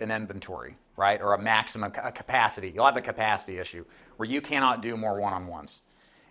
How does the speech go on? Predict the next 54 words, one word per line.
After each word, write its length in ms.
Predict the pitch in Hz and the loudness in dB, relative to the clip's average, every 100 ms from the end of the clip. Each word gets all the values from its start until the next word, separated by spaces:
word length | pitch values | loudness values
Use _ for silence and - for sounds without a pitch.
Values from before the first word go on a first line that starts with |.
| - | -4
And 120 | 135 | -2
then 120 | 143 | 0
you 120 | 135 | 2
realize 480 | 170 220 147 117 113 | 6 8 8 8 6
once 200 | 127 120 | 0 -6
you 60 | 113 | -4
do 120 | 131 | -2
one-on-ones 640 | 131 110 104 98 95 - - | 0 0 -2 -4 -6 -10 -12
enough 380 | 101 90 87 - | -4 -2 -2 -2
that, 340 | 98 92 90 - _ _ _ _ _ _ _ _ _ | 0 2 0 -4 _ _ _ _ _ _ _ _ _
well, 60 | 147 | 4
about 220 | 233 190 | 6 8
eighty 200 | 175 160 | 4 0
percent 300 | 143 - 143 | -2 0 0
of 80 | 117 | -2
the 60 | |
questions 440 | - 127 117 110 98 | 2 4 4 -2 -8
are 120 | 98 | -8
the 100 | 92 | -8
same, 260 | - 67 - _ _ _ _ _ _ _ _ _ | -12 -14 -16 _ _ _ _ _ _ _ _ _
right? 340 | 104 127 - | 6 6 4
So 580 | - 123 113 107 104 101 - _ _ | -6 0 2 2 0 -4 -16 _ _
that's 260 | 123 139 147 | 4 4 8
why 220 | 131 127 | 8 8
we 160 | 120 113 | 4 2
have 480 | 110 98 101 98 - | 4 6 4 0 -8
now 240 | 104 95 | -2 -2
the 100 | 92 | 0
live 340 | 95 127 120 - | 6 6 6 0
Q 200 | 110 101 | -12 -12
and 120 | 87 | -12
A, 220 | 60 - _ _ _ - | -14 -18 _ _ _ -14
'cause 180 | 104 95 | -10 0
now 300 | 120 139 123 | 4 8 8
I 100 | 120 | 6
can 160 | 123 | 0
just 140 | 117 - | -8 -6
handle 400 | 131 139 123 113 | -4 -2 2 2
everybody's 500 | 110 107 107 101 - | 2 0 0 -2 -4
questions, 480 | - 135 - 104 | 2 2 2 -6
which 160 | 92 95 | -10 -6
are 80 | 104 | -4
eighty 160 | 107 | -4
percent 300 | 104 101 110 | -6 -8 -8
of 40 | 101 | -8
the 60 | |
time 300 | 98 101 95 | -8 -6 -6
the 80 | 90 | -10
same. 340 | - 143 123 110 | -6 -4 -2 -4
They 80 | |
really 300 | 107 139 135 | 0 2 4
aren't 180 | 127 120 107 | 2 2 0
that 180 | 98 | -2
unique. 360 | 104 104 82 | -6 -10 -12